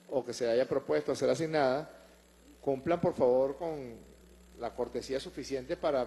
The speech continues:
comunicarnos a nosotros primero, porque esta es una asamblea nacional, esto no es una plataforma de lanzamiento.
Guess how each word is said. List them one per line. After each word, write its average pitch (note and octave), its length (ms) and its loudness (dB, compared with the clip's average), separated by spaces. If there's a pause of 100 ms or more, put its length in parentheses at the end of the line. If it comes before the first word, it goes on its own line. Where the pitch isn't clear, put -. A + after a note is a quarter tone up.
(160)
comunicarnos B2 560 -6
a F3 40 -6
nosotros C#3 300 -4
primero, D3+ 360 0
porque A#2+ 240 -4
esta A#2 160 -2
es D3 80 -2
una D#3+ 140 -4
asamblea C#3+ 420 -4
nacional, A2+ 400 -10
esto A#2+ 160 -14
no C#3 80 -8
es C#3+ 60 -6
una D#3 120 -6
plataforma B2+ 460 -2
de C#3+ 60 -4
lanzamiento. G#2 520 -12